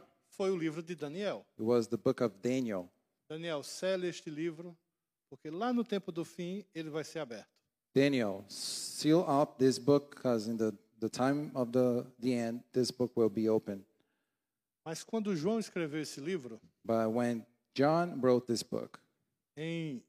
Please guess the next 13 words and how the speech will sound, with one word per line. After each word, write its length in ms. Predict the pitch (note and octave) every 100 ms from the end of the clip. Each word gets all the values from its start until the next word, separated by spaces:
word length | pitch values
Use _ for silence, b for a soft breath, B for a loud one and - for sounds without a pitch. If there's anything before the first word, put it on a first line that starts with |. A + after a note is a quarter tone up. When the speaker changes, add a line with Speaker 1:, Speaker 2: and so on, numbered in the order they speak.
| _ _ _ _ _ _
Speaker 1:
Apocalipse 720 | - - D3 D3+ D3 D#3+ - B2
vinte 280 | A#2 D#3 D3+
e 40 |
dois, 480 | C3 C#3 B2 - - _ _ _
dez, 540 | D#3 D#3+ B2 - - _ _ -
Speaker 2:
Revelation 640 | A#2 A#2 A#2+ A#2+ B2+ A#2+
twenty-two 500 | - B2 A2+ - B2
ten 460 | A#2 B2 B2+ D3 C#3 _ _ -
says, 640 | - - B2 B2 - - _ _ _ _ _
Speaker 1:
diz 160 | E3+ E3+
a 80 | E3
seguinte 340 | D#3+ D3+ D3
coisa: 380 | - C#3+ A#2 G#2+